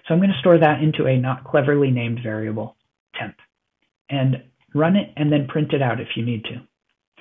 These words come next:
The next line is a little bit of magic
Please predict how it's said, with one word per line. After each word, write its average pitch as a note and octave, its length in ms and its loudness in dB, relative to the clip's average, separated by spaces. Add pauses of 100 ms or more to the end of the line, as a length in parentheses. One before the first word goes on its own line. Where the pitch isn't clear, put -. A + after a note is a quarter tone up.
(720)
The D3+ 80 2
next G#3 240 2
line F3 380 2
is C#3+ 100 -2
a C#3+ 60 0
little D3+ 200 2
bit D3+ 120 2
of C#3 60 2
magic B2+ 380 0